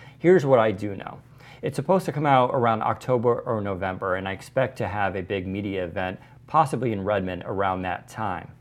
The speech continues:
As to the device itself, it's probably gonna have the new Intel Skylake processor. And this is real important, as it means that the device itself can be very thin and get excellent battery life, possibly even no fans. We'll have to wait and see.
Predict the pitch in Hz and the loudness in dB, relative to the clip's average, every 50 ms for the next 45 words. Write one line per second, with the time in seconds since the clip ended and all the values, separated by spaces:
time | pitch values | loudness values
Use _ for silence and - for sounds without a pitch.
0 | - - - 143 156 - 190 165 170 156 170 156 180 180 185 175 - 156 - - | -20 -10 -4 -2 2 4 6 6 6 6 6 8 8 8 8 6 2 0 -2 0
1 | - 170 165 175 185 180 - - - - 151 135 139 - - - - - 196 220 | 2 4 6 6 4 4 0 -6 -4 -2 -2 -2 -2 -4 -14 -10 -2 2 4 6
2 | 226 220 202 202 185 160 175 170 156 143 123 127 139 147 143 143 151 - 143 139 | 6 6 4 4 2 2 2 4 4 4 4 4 4 4 2 2 2 0 -2 -2
3 | 139 - 139 131 127 120 - - - 123 113 113 113 107 104 104 - - - 156 | -2 0 2 2 2 2 0 0 2 4 4 4 4 2 2 0 -2 -4 0 2
4 | 156 160 160 139 - 101 - - 110 95 90 95 - 143 165 - - 196 160 131 | 4 4 2 0 -2 -6 -6 -6 -4 -4 -4 -2 2 4 4 4 6 4 2 2
5 | 131 147 147 147 139 139 - - 143 143 135 107 90 - 120 107 113 117 127 143 | 4 4 6 6 4 2 2 2 4 6 6 4 2 -2 -6 -4 -2 0 0 0
6 | 156 139 143 117 104 117 107 101 117 120 127 127 123 - 104 - - 143 139 135 | 0 0 -2 -2 0 0 0 2 2 2 2 2 -2 -6 -6 -2 2 4 4 4
7 | 135 - 117 110 101 95 87 107 107 113 107 98 - - - 123 131 139 139 139 | 4 2 -2 -4 -4 -2 0 2 2 2 0 -2 -4 -4 -2 0 0 0 0 -2
8 | 135 127 101 104 101 - - 120 107 - - 127 113 95 90 90 101 104 107 110 | -4 -6 -4 -4 -2 -2 -2 -4 -4 -4 -6 -6 -6 -6 -4 0 2 2 2 2
9 | 104 95 92 90 90 90 - - - - - - - - - 180 185 180 - 156 | 0 -2 -2 -2 -4 -4 -6 -10 -16 -20 -20 -20 -8 0 4 4 4 4 2 0
10 | 135 120 120 120 117 117 110 104 101 98 92 90 - - 127 123 110 95 92 - | 0 0 0 0 -2 -2 -2 0 0 0 0 -2 -2 -4 -4 -4 -4 -4 -8 -10
11 | - - 110 117 104 117 131 127 - 131 98 104 101 95 - 87 82 - - - | -12 -8 -6 -4 0 0 0 -2 -2 -2 -2 -2 -2 -2 -4 -8 -12 -12 -12 -8
12 | 123 107 87 - | -8 -8 -8 -8